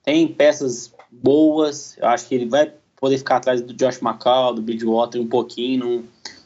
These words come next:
não vai ser, talvez, apressado pra se, já ser jogado dentro de campos. Enquanto que os outros,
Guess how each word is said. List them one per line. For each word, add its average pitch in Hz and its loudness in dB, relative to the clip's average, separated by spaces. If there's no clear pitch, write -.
não 120 -2
vai 127 2
ser, 127 -4
talvez, 123 0
apressado 131 0
pra 110 -2
se, 104 -8
já 107 -2
ser - -2
jogado 120 2
dentro 120 -4
de - -14
campos. 131 -2
Enquanto 139 0
que 165 2
os 131 2
outros, 156 0